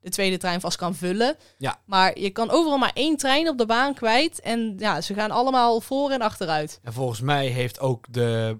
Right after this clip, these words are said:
Speaker 2: Fun Pilot heeft ook maar één trein.
Speaker 1: Ja, maar ja, dat is leuk, maar dat is een kiddie coaster. Die tel ik dan niet echt mee, weet je wel?
Speaker 2: Ja, oké, van deze, ja.
Speaker 1: Maar, eh, dit zijn wel drie dat je denkt, "Nou,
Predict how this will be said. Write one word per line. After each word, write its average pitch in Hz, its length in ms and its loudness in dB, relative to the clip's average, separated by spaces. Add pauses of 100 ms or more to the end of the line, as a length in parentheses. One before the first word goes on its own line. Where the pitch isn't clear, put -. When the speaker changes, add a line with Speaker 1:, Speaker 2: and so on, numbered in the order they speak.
Speaker 2:
Fun 151 300 -2
Pilot 120 320 2
heeft 123 140 -8
ook 190 180 2
maar 135 100 -4
één 98 160 -8
trein. 90 380 -10 (540)
Speaker 1:
Ja, 214 380 4
maar 190 280 2
ja, 202 440 2 (500)
dat 208 180 2
is 202 60 2
leuk, 214 240 4
maar 202 80 2
dat 202 100 2
is 226 40 0
een 196 80 -8
kiddie 175 200 -2
coaster. 135 320 -4
Die 190 100 -6
tel 208 160 0
ik 202 100 -2
dan 202 120 0
niet 202 140 -2
echt 180 180 0
mee, 170 300 -2
weet 156 200 -4
je 190 60 -2
wel? 202 160 2
Speaker 2:
Ja, 135 180 4
oké, 110 280 0
van 117 140 -4
deze, 117 300 -2
ja. 127 200 -8 (400)
Speaker 1:
Maar, 208 300 4
eh, - 160 -2 (220)
dit 233 180 -2
zijn 254 160 2
wel 226 180 2
drie 220 320 -2
dat 196 140 -2
je 202 60 0
denkt, 202 240 -4
"Nou, 180 380 0